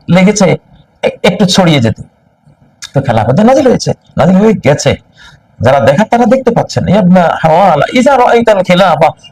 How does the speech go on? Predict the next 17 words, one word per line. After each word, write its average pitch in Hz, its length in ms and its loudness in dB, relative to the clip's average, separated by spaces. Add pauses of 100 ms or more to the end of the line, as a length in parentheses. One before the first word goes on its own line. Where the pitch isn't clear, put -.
কাদ 208 220 2
নাযালাতিল 208 600 2
আরদাল 185 320 2
মুকাদ্দাসা, 151 640 0 (580)
পবিত্র 269 680 2
ভূমিতে 277 600 4
যখন 233 280 2
খেলাফত 202 580 2 (100)
আকাশ 208 420 -2
থেকে 214 180 0
নাজিল 143 240 2
হবে, 135 160 2
নাজিল 208 240 2
হওয়া 240 120 2
মানে 196 180 0
কি? 143 120 -8
যেমন, 175 220 2